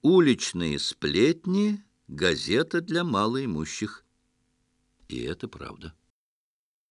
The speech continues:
Десять всадников из мобильного отряда городской стражи высокородного Шехмета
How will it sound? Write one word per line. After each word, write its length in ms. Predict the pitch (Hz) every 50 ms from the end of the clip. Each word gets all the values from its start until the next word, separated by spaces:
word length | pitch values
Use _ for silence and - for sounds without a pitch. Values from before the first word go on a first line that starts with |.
| _ _ _ _ _ _ - - - - -
Десять 380 | - 123 190 202 - 170 139 -
всадников 720 | - - - 123 135 131 113 123 127 120 - 123 - -
из 200 | - - 113 101
мобильного 480 | 107 113 110 120 165 165 147 110 92 90
отряда 400 | 87 - 92 123 143 131 113 87
городской 440 | 85 82 92 87 - - - 113 98
стражи 680 | - - - 95 117 127 127 104 90 78 71 73 - -
высокородного 760 | 76 101 - - - - 85 90 117 120 101 78 73 65 60
Шехмета 720 | - - - - - - - 64 104 123 110 - 107 107